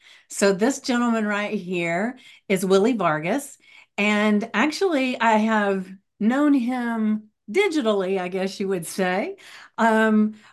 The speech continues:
for quite a long time. He hasn't known me, but I have known him. I have been part of his group for a few years, and he has been quite the inspiration for me with all the amazing things he does in his group.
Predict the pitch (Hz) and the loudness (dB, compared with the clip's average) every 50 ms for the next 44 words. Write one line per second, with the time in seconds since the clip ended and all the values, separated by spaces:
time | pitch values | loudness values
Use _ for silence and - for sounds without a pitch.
0 | _ _ - 226 226 220 214 214 269 247 247 254 254 247 240 233 240 226 233 247 | _ _ -2 0 2 2 2 2 0 -2 0 0 -4 -4 -4 -4 -4 -4 -6 -6
1 | 233 233 277 320 285 254 247 233 233 240 220 240 - 226 226 220 220 214 214 214 | -6 -4 -2 0 0 0 0 0 -2 -2 -4 -4 -4 -2 -2 -2 0 0 0 0
2 | 214 220 285 349 349 - _ - - - _ _ - 196 220 214 214 208 208 202 | -2 -2 -4 -6 -8 -12 _ -20 -20 -20 _ _ -8 -2 0 0 0 0 -2 -2
3 | 214 208 190 190 190 196 196 196 196 196 190 196 190 180 175 170 165 - 175 190 | -2 -4 -4 -2 -4 -2 -2 -2 -2 -2 -4 -4 -4 -4 -6 -6 -6 -4 -4 -4
4 | 202 202 196 196 185 185 196 190 180 180 185 - - 202 196 196 196 196 190 180 | -4 -2 -4 -4 -6 -4 -4 -4 -4 -4 -6 -4 -2 0 0 2 2 0 -2 -2
5 | 202 202 185 170 180 180 180 180 202 220 214 - - 214 190 190 185 190 - 208 | -6 -8 -8 -8 -8 -4 0 0 0 0 -2 -4 -2 0 0 0 0 -2 -2 -2
6 | 196 196 185 175 185 180 180 180 190 196 202 202 196 - - 190 170 175 175 170 | 0 0 0 -2 -2 -2 -2 -2 -2 -2 -2 -4 -6 -8 -8 -8 -6 -4 -2 -2
7 | 175 175 170 165 - - - - - - - - _ _ - 226 220 214 196 196 | -2 -2 -2 -4 -8 -10 -18 -20 -20 -20 -20 -20 _ _ 4 4 4 4 4 2
8 | 214 202 196 - 220 214 208 214 - - - 220 214 220 220 - - 208 196 190 | 0 0 0 0 0 0 0 -2 -4 -10 -6 -2 -2 -2 -2 -2 -4 -4 -2 0
9 | 185 196 208 214 - - 202 190 180 180 180 185 - 190 - - 196 175 175 180 | 0 0 0 0 -2 -6 -6 -6 -4 -6 -6 -8 -10 -12 -8 -4 -2 -2 0 0
10 | 180 190 202 202 190 185 180 175 165 170 165 160 160 165 160 - _ _ - - | 0 0 2 2 2 0 0 -2 -2 -2 -2 -2 -2 -4 -6 -10 _ _ -20 -20
11 | - - _ _ _ _ - 226 247 254 254 233 214 214 196 190 190 196 - 196 | -20 -20 _ _ _ _ -2 0 0 0 0 0 0 0 0 0 -2 -4 -4 -4
12 | 190 185 190 196 214 233 254 277 294 285 233 233 226 220 220 220 202 196 185 180 | -2 0 2 2 2 2 2 2 2 2 2 0 -2 -4 -4 -4 -6 -6 -6 -8
13 | 185 - 190 175 160 190 180 180 180 185 175 180 175 180 170 175 165 151 175 175 | -8 -8 -10 -6 -4 -4 -4 -2 -4 -4 -4 -2 -4 -4 -6 -8 -8 -8 -6 -4
14 | 170 175 175 170 175 170 - | -2 -2 -2 -2 -4 -6 -8